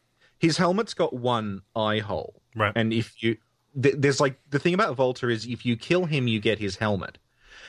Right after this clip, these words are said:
Speaker 1: And then if he, if he dies as part of his quest progression, you get his helmet as well. And the description changes depending on how Volta ends up dying.
Speaker 2: Hmm.
Speaker 1: And I can't remember which one it is. I think it's if you progress the quest,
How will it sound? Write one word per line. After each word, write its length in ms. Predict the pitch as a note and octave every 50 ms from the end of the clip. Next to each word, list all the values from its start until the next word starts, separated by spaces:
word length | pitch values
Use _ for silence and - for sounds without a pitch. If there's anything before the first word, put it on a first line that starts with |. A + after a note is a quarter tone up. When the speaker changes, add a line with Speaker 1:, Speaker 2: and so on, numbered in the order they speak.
| - _
Speaker 1:
And 100 | - B2+
then 120 | C3 C3 B2+
if 200 | C3 C3 - -
he, 140 | - - - _
if 200 | - C3+ C#3 -
he 120 | - C3+ C3
dies 540 | B2+ B2 G#2+ C#3 B2+ B2+ C#3 D#3+ F3 F3 -
as 180 | A#2 A#2+ A#2 -
part 320 | - - B2+ A2+ A2+ G#2
of 100 | G#2+ G#2
his 160 | - G#2+ F#2+ -
quest 340 | - - G#2+ G#2 G#2+ -
progression, 540 | - - G2+ F#2+ G#2+ F#2 F2 E2+ - - F#2+
you 60 | F#2
get 120 | F2+ F#2+ F#2
his 120 | F#2 F#2 -
helmet 240 | G#2 G2 F#2 F#2
as 80 | F2 -
well. 100 | G#2+ F#2+
And 100 | F#2+ G2
the 60 | G#2
description 720 | G2 G#2 G2 - - - A2+ G#2 - - G2 F#2+ F#2 F#2 F2+
changes 520 | - - G#2+ G#2+ G2+ F2+ E2+ D2+ B1+ -
depending 420 | - G2 F2 G2 F#2+ F#2 F2 F2+ F2
on 260 | F2 F2 F2 F2 E2 - _ _ _ _ _ _ _ _ _
how 160 | G#2 G#2 G#2
Volta 360 | G2 G#2+ F#2+ F#2+ F#2 - F#2+
ends 180 | F2+ F2 E2 -
up 160 | E2 - F#2
dying. 320 | G#2 G#2 G2+ F2 C#2+ B1+ - - - - - - - - -
Speaker 2:
Hmm. 100 | B2+ A#2+
Speaker 1:
And 200 | B2 B2 A#2+ - - B2
I 100 | C3 B2+
can't 220 | - - D3+ D#3
remember 180 | E3+ F#3+ G3+ G3+
which 260 | E3+ F3 - - -
one 180 | B2 A#2 A2+
it 120 | A2 G#2 -
is. 220 | F#2+ G2+ G#2+ G#2
I 80 | G2+ G2+
think 200 | - G#2+ G2+ G2
it's 160 | G#2+ - -
if 120 | A2 F#2 F#2+
you 80 | G2
progress 480 | F#2 - - F#2 G2 F#2 F#2 - - -
the 200 | - - F2 E2
quest, 540 | - - - - D#3 A#2+ F2 D2 - - -